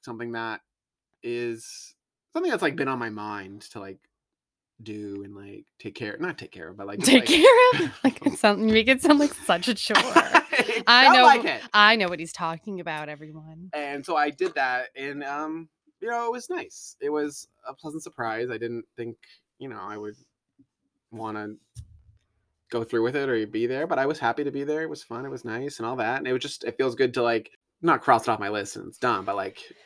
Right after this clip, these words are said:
Speaker 1: check, like,
Speaker 2: I
Speaker 1: I've done
Speaker 2: did
Speaker 1: that,
Speaker 2: that.
Speaker 1: and, like,
Speaker 2: Yeah.
Speaker 1: now I can move on or do more or whatever. And so it was nice to, to do that, 'cause I always tell my sponsees that they're never gonna, you're not gonna grow if you're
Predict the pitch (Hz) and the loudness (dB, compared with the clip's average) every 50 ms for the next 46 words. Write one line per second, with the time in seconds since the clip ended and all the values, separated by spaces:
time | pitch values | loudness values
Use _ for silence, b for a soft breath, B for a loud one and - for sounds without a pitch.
0 | _ _ _ _ - 190 175 170 - _ - - - - 208 196 190 185 175 160 | _ _ _ _ 0 2 2 2 0 _ -14 -10 2 4 6 8 8 8 6 6
1 | 156 147 147 147 151 151 147 147 143 147 147 143 135 117 113 113 113 107 104 104 | 6 4 4 4 2 2 2 2 2 2 2 2 0 -4 -4 -6 -6 -6 -8 -10
2 | - - 185 170 156 - 73 71 92 - 196 180 170 170 _ _ - 123 - 120 | -10 -6 -4 -4 -4 -4 -6 -8 -8 -8 -8 -10 -12 -18 _ _ -16 -12 -10 -10
3 | 113 - - 113 113 110 110 110 110 110 107 - - 113 113 104 107 113 127 147 | -10 -8 -8 -6 -6 -6 -6 -6 -8 -8 -10 -10 -8 -6 -6 -6 -6 -8 -8 -8
4 | 147 143 139 127 107 110 107 107 107 110 113 - _ _ _ _ _ _ _ _ | -10 -10 -10 -10 -10 -10 -10 -10 -12 -12 -14 -16 _ _ _ _ _ _ _ _
5 | - 107 110 127 165 170 160 160 156 131 107 120 139 143 95 - - 64 - _ | -14 -10 -8 -6 -4 -4 -6 -6 -8 -8 -8 -6 -6 -6 -6 -8 -12 -18 -20 _
6 | _ _ _ _ _ _ _ _ _ _ _ 151 175 208 202 190 196 190 277 - | _ _ _ _ _ _ _ _ _ _ _ -4 -2 0 0 0 0 -2 -2 -6
7 | - - - - 120 113 113 - _ - 120 117 135 127 - 104 110 - 143 143 | -10 -12 -10 -8 -8 -8 -8 -14 _ -4 -4 -2 -2 -4 -4 -4 -2 0 2 4
8 | 135 135 127 120 B B B B B B _ 120 123 123 139 143 - - 135 123 | 4 4 2 0 B B B B B B _ 0 2 2 2 0 -2 -2 -2 0
9 | 123 120 120 - 113 113 113 - - 113 110 104 - 98 95 92 98 - _ 101 | 0 -2 -2 -4 -6 -8 -8 -6 -8 -8 -8 -6 -8 -10 -10 -10 -12 -12 _ -12
10 | 92 - 104 107 110 110 107 127 117 139 135 143 139 - _ _ _ 127 127 147 | -10 -8 -8 -8 -8 -6 -6 -6 -6 -4 -6 -6 -6 -8 _ _ _ -2 0 0
11 | 151 151 - 165 156 135 135 131 123 120 117 113 113 113 113 110 107 104 | 0 0 0 -2 0 2 4 4 4 4 2 0 -2 -2 -2 -4 -4 -6